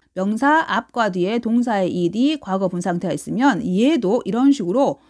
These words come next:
명사를 수식할 수 있습니다라는 거야. 차이는 뭐냐면 얘가 약간 수동의 의미여서 무엇 무엇 되는 이런 느낌이야. 자, 봐볼까?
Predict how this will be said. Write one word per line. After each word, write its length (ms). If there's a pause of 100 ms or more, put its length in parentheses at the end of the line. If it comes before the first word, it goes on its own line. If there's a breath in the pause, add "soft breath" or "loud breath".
명사를 320
수식할 340
수 100
있습니다라는 540
거야. 340 (260 loud breath)
차이는 420
뭐냐면 560 (200 soft breath)
얘가 200
약간 320
수동의 400
의미여서 460
무엇 320
무엇 440
되는 680
이런 180
느낌이야. 380 (480)
자, 120
봐볼까? 580